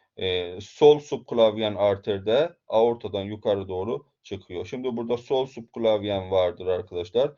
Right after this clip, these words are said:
Brachiosefal trunk, bir de, e, sağ, e, pulmoner arter, sol pulmoner arter, aortik, e,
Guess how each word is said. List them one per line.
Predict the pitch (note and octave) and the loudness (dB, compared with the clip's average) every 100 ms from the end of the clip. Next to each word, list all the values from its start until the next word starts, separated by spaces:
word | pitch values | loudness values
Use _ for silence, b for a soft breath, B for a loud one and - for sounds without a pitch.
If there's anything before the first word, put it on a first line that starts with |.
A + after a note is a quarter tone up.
| b b _ | b b _
Brachiosefal | A#2 A#2+ A#2 G#2 G2+ G2 G2 G2 | 0 0 0 -6 -6 -4 -4 -4
trunk, | G2 G#2 C#3+ - | -2 -2 -4 -8
bir | G#2+ | -4
de, | A#2 A2 - _ _ - | 0 0 -2 _ _ -16
e, | F2+ - - E2 | -14 -14 -18 -20
sağ, | - - A2+ G#2 | -6 4 6 6
e, | C#2 E2+ E2 | 0 -4 -4
pulmoner | - A2+ G#2+ G2+ F#2+ E2 | -6 -8 -6 -6 -4 0
arter, | F2 E2+ - C#3+ | -2 -2 -6 -8
sol | - A#2+ A2+ | -6 -8 -8
pulmoner | F2+ F#2 F2+ F2 | -14 -12 -10 -4
arter, | F2 F2 C#3 D3+ b b b _ | -4 -4 -4 -4 b b b _
aortik, | A2+ A2+ A2 - A2+ - | 2 4 2 -2 -12 -10
e, | - | -10